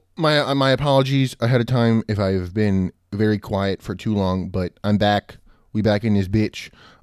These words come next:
Um, but yeah, like, there's so many videos of just a Karen just doing some stupid shit, bruh.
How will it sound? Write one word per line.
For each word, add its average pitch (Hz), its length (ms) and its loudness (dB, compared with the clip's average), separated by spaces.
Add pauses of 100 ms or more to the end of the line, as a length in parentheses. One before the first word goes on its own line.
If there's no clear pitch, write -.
(120)
Um, 123 380 -4 (920)
but 190 220 -6
yeah, 165 280 -2
like, 147 280 -6
there's 160 200 -10
so 233 140 -6
many 262 160 -2
videos 160 580 -2
of 127 120 -6
just 135 320 -10 (100)
a 120 60 -12
Karen 156 640 -8
just - 480 -12 (920)
doing 202 280 -2
some 101 340 -10
stupid 202 600 0
shit, - 440 -16
bruh. 113 300 -4